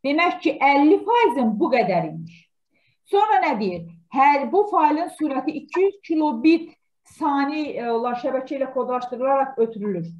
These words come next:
Lap yaxşı. <coughs> Çox gözəl, mən artıq bu həcmini tapmışam.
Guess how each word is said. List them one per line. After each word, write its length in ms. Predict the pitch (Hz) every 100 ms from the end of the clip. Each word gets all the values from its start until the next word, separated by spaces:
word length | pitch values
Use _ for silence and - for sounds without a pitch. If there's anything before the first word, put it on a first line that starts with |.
| - _ _ 311
Lap 220 | 370 320
yaxşı. 440 | 208 175 - 170 - - _ _ - _ _
<coughs> 100 | 277 - 294 175 - - _ _ _ _ _ _ _ _ _ _
Çox 200 | 330 370 349
gözəl, 300 | 302 339 330
mən 160 | 339
artıq 360 | 339 311 311 311
bu 100 | 277
həcmini 460 | 285 277 285 277 330
tapmışam. 800 | 311 254 254 247 196 180 233